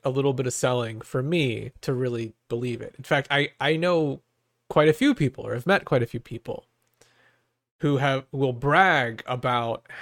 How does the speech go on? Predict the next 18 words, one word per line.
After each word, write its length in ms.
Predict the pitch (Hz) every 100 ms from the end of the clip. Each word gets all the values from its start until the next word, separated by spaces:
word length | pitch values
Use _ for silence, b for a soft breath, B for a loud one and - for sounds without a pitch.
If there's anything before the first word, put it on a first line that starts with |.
| -
how 260 | 135 123
long 640 | 120 120 120 123 147 175 175
they 220 | 151 151
went 340 | 131 135 117 -
without 380 | 120 127 117 - _
using 260 | 131 117 110
a 40 | 110
smartphone. 440 | - 113 - -
Like, 140 | 147 147
"Oh 80 | 151
yeah, 180 | 127
I 40 | 117
didn't 140 | 123
have 80 | 110
a 20 |
phone 240 | 117 - -
for 120 | - 131
years." 600 | 131 147 123 - -